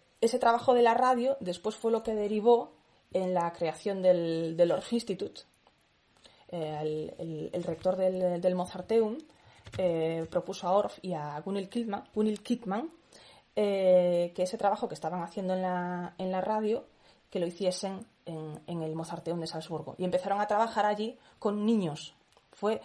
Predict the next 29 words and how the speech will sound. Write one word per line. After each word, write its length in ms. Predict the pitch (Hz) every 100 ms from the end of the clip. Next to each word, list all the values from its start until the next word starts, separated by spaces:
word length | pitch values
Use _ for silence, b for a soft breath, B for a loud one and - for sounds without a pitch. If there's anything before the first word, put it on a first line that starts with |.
| B B B -
o 40 |
sea, 140 | 220
hasta 380 | - 190 - 190
mil 160 | 196 220
novecientos 420 | 262 262 240 240
cuarenta 280 | 226 220 208
y 60 |
siete, 320 | 214 262 262 -
con 220 | 147 147
el 80 | 151
programa, 480 | 160 175 202 214 -
en 80 |
los 120 | 165 -
programas 380 | 156 160 190
de 100 | 196
radio 360 | - 240 254 143 - B
y 100 | 240
también 280 | 208 247
de 100 | 277
tele, 340 | - 208 165 - 170
hubo 140 | 220 220
algunos 380 | 208 226 196
de 100 | 175
tele. 340 | 160 147 127 - B B B B B -
Y 140 | 233
después 400 | 208 208 233 214
ya 300 | 240 220 -
en 160 | - 180
el, 680 | 175 160 156 151 147 160 156